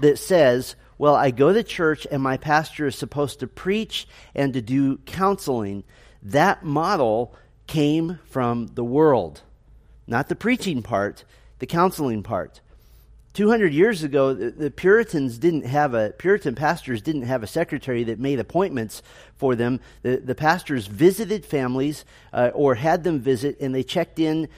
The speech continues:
like we do our shepherding visits on all aspects of their life. And if there was a problem, the pastor would write them a letter. And the letter was filled with scripture and admonitions, and they were to keep this letter and keep referring back to it. It was a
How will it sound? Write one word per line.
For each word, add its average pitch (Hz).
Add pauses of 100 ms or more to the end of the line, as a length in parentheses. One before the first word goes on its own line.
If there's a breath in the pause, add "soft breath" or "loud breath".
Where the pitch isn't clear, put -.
(140 soft breath)
like 120
we 160
do 165
our 120
shepherding 151
visits 117
on 123
all 160
aspects 123
of 123
their 117
life. 110 (240 loud breath)
And 143
if 127
there 143
was 127
a 120
problem, 160
the 120
pastor 135
would 120
write 123
them 123
a 110
letter. 110 (800 soft breath)
And 120
the 120
letter 135
was 120
filled 135
with 117
scripture -
and 107
admonitions, 120
and 117
they 127
were 113
to 113
keep 185
this 127
letter 120
and 110
keep 139
referring 123
back 123
to 107
it. 107 (300 loud breath)
It 123
was 127
a 113